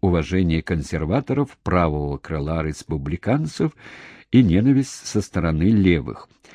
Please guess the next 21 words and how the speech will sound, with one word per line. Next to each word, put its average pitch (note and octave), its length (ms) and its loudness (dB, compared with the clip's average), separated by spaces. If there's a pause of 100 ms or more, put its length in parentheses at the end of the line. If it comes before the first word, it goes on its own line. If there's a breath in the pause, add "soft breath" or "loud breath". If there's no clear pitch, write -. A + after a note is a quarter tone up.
(280 loud breath)
Когда A#2 320 2
консерваторы A#2+ 760 2
пришли G2 440 2
к - 120 -4
власти, F#2+ 720 -2
Франко A#2+ 720 0
назначили G2 680 0
начальником A2+ 800 2
генерального D#2+ 640 0
штаба C#3 520 -2 (360 soft breath)
испанской F2+ 880 -2
армии. C2+ 500 -6 (720 loud breath)
Франко E3 340 2
был C#3+ 200 4
весьма C3 400 4
озабочен G#2+ 760 0
предстоящими F#2+ 920 2
выборами. D#2+ 640 2 (220)
По A2 100 0
свидетельству B2 1040 2 (260)
Барроссо, G2+ 840 0